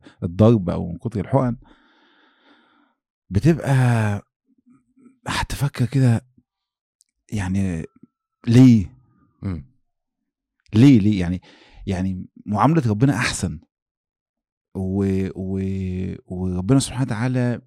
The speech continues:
Speaker 1: م-، بيرضي العبد، وبيغني العبد،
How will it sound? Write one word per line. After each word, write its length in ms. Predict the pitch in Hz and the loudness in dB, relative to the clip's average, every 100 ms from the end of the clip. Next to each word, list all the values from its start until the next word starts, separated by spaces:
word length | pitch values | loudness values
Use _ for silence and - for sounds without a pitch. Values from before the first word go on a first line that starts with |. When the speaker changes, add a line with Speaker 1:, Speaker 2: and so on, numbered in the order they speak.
| 71 | -14
Speaker 1:
م-، 840 | 80 95 90 90 - 76 80 80 - _ _ _ | -10 -10 -10 -10 -10 -12 -12 -14 -18 _ _ _
بيرضي 380 | 98 113 127 120 | 2 4 4 0
العبد، 360 | 95 95 - _ _ - - | -4 -6 -8 _ _ -20 -8
وبيغني 500 | 90 95 113 101 92 | -6 2 2 2 -4
العبد، 320 | 82 82 90 | -4 -8 -8